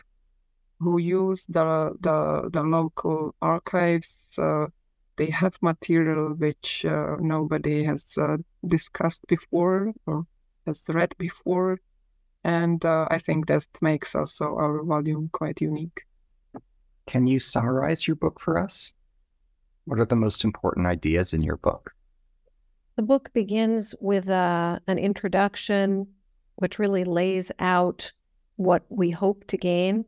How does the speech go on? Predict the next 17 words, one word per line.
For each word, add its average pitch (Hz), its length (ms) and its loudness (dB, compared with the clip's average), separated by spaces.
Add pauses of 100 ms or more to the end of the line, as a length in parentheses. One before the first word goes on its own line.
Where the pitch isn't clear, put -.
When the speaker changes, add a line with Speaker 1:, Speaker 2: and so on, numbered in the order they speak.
Speaker 3:
from 180 340 0
the 175 80 -4
family 175 420 2
perspective 220 1040 0
and 160 160 -2
suggests 175 480 0
some 156 320 0 (840)
methodological 170 1200 0 (580)
approaches 208 1300 0
and 156 440 0 (340)
where 185 340 0
we've 180 260 0
seen, 175 600 0 (960)
um, 170 420 2 (340)
elsewhere. 196 880 2
We've 180 240 -2
read, 180 380 2